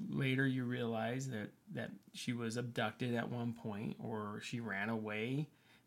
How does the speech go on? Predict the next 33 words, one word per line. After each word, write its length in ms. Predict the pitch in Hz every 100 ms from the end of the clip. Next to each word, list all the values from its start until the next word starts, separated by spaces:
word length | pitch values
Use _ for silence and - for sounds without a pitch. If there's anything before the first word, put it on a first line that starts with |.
| 135
mean, 100 | 123
they 100 | 120
really 320 | 135 165 254
don't 320 | 139 117 -
stick 1040 | - - - _ _ _ _ - 170 180 -
to 160 | 127
a 120 | 117 110
story 760 | - 147 175 135 117 113 117
until 580 | - 117 113 110 104 104
later. 560 | 117 117 127 117 95 107 - _ _ - - - - - _ -
And 140 | 123
then 200 | 120 123
you, 100 | 127
you 240 | 127 -
eventually 360 | 127 139 139 131
found 280 | 123 120 110
out 140 | 110
she 140 | - 123
ran 220 | 123 117
away 320 | 107 107 104
and 140 | 110 110
then 180 | 107 113
was 220 | 202 208
abducted. 640 | 120 117 104 - 104 117 127 - _ - -
And 420 | - 110 107 107 -
it 80 |
was 160 | 120 110
due 220 | 123 127
to 120 | 123 110
a 60 |
search 300 | - 123 117
of 120 | 110
her 300 | 107 104 98